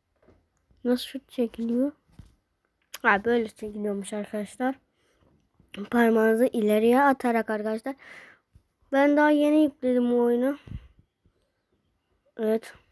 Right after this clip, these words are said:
Çok kolay geçiliyor o yüzden. Bonus. Ben bunları böyle toplayacağım.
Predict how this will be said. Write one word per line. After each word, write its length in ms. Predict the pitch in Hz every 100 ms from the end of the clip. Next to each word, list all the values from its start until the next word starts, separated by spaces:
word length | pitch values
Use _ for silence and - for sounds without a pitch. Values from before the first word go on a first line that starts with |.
| _
Çok 220 | 277 277
kolay 280 | 277 262 254
geçiliyor 480 | 240 226 214 220 220
o 40 |
yüzden. 420 | 220 214 226 233 240 _ _ _ _ _ _ _ -
Bonus. 520 | 220 220 226 - - -
Ben 200 | 220 220
bunları 320 | 220 220 214
böyle 280 | 220 220 220
toplayacağım. 680 | 226 226 220 214 208 214 226